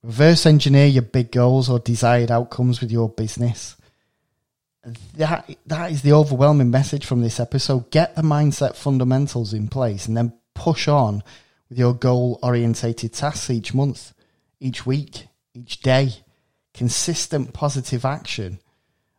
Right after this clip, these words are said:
or actions destroy negative thoughts and deliver results. Now, just before I close on this podcast, I think it's worth mentioning focus. You know, so many newbies in property have their heads turned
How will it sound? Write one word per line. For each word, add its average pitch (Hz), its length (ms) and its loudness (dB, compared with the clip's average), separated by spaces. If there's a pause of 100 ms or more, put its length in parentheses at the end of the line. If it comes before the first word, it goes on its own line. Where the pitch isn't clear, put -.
or 110 120 -2
actions 104 760 -4 (100)
destroy 135 760 0 (180)
negative 117 580 -6
thoughts 123 460 -4
and 113 120 -2
deliver 143 360 -4
results. 131 680 -4 (1200)
Now, 123 120 -2
just 160 260 0
before 180 260 4
I 156 40 4
close 143 440 0
on 123 100 0
this 123 160 -2
podcast, - 760 -8 (580)
I - 60 -14
think 147 200 0
it's 143 180 -4
worth - 240 4
mentioning 117 560 -2 (180)
focus. - 840 -6 (640)
You 131 60 -12
know, 120 100 -2
so 156 380 0
many 160 280 4
newbies 135 560 0
in 110 160 -2
property 117 500 -8
have 127 240 -6
their 143 100 -2
heads 127 400 -4
turned 120 640 -4